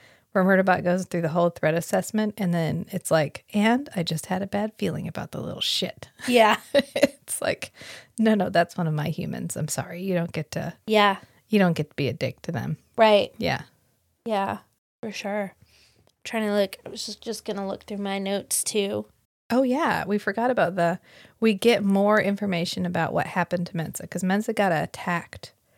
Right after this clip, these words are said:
Speaker 1: after she got back on preservation
Speaker 2: Yeah.
Speaker 1: station.
Speaker 2: What? There was another kidnapping, wasn't there? Or,
Speaker 1: Mm-mm.
Speaker 2: like, uh
Speaker 1: No, they got attacked by, they basically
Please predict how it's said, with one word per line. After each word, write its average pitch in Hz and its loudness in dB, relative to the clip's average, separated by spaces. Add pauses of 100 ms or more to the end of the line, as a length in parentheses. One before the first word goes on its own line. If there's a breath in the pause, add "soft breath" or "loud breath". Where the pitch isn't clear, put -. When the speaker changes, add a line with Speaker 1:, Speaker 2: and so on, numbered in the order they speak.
(640)
Speaker 1:
after 180 2 (260)
she - -2
got 160 2 (180)
back 175 2
on 175 -2
preservation 170 -4
Speaker 2:
Yeah. 370 8
Speaker 1:
station. - -4 (140)
Speaker 2:
What? 320 6 (160)
There 330 6
was 339 6
another 269 6
kidnapping, 339 0
wasn't 247 -6
there? 415 2 (300)
Or, 254 4
Speaker 1:
Mm-mm. 240 6
Speaker 2:
like, 233 2
uh 196 4
Speaker 1:
No, 226 8
they 226 4
got 240 4
attacked 214 -2
by, 175 4 (100)
they 202 4
basically 220 4